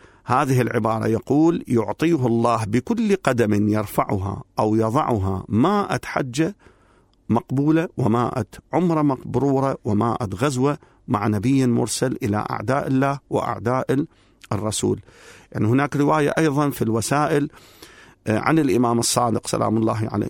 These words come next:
يقول: "ما عبد الله بشيء أشد من المشي ولا أفضل منه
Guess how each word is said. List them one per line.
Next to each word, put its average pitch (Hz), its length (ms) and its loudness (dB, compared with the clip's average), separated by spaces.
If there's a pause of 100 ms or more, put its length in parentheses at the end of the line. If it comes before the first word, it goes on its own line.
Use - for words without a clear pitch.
يقول: 127 300 0
"ما 127 120 4
عبد 101 300 -2
الله 104 300 -2
بشيء 110 400 -6
أشد 117 300 -4
من 113 200 0
المشي 110 500 -2 (420)
ولا 117 320 0
أفضل 110 300 0
منه 104 600 0